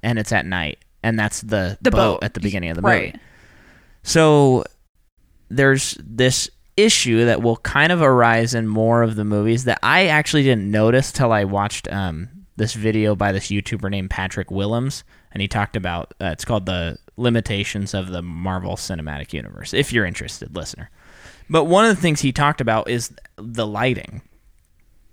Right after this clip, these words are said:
Speaker 1: And how, especially from, like, phase two on, a lot of the movies, like,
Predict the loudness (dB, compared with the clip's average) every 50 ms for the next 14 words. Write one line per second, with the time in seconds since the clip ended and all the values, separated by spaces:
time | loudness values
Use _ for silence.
0 | _ _ _ _ -20 -14 -4 0 2 2 2 2 2 2 2 2 0 0 -2 -4
1 | 0 2 2 2 2 0 -2 -2 -2 -2 -4 -4 -4 -2 -2 -2 -2 -4 -4 -6
2 | -6 -8 -6 -4 -2 -2 -2 -2 -2 -6 -6 -6 -4 -4 -4 -2 0 0 0 0
3 | 0 -2 -4 -6 -8 -10 -12 -18 _ _ _ _ _ _ _ _ _ _ _ 0
4 | 2 2 2 0 0 2 4 6 6 6 4 4 2 4 4 4 4 4 4 2
5 | 2 2 0 -2 -4 -8 -12 -16 _ _ -6 -6 -4 -4